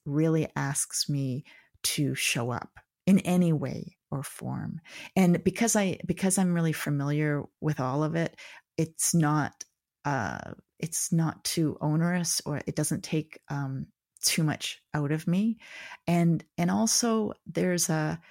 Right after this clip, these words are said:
there's a bit of a, a sense of, um, family in a way when I'm doing it, because people that are watching,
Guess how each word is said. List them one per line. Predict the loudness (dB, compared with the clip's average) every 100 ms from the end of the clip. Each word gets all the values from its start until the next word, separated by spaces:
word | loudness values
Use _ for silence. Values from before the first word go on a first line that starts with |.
| -20 -20 -4
there's | -2 0
a |
bit | 0 2
of | 2 0
a, | -2 -2 -4 -2
a |
sense | 0 0 0 -2 -2
of, | -4 -6 -12 -6
um, | -4 -2 -4 -6 -10 _ _ -6 -6 -8 _ _ _ _ _ _
family | -2 2 4 4 2 0 -4 -2
in | -2
a | -2
way | -4 -4
when | -4 -4
I'm | -4 -4
doing | -4 -4 -2
it, | -4 -2
because | -4 -2 -2 0 0 -2 -4 _
people | -6 -2 0
that | 0 0 0
are | 0 -2
watching, | -2 -2 -4 -4 -4 -2 -2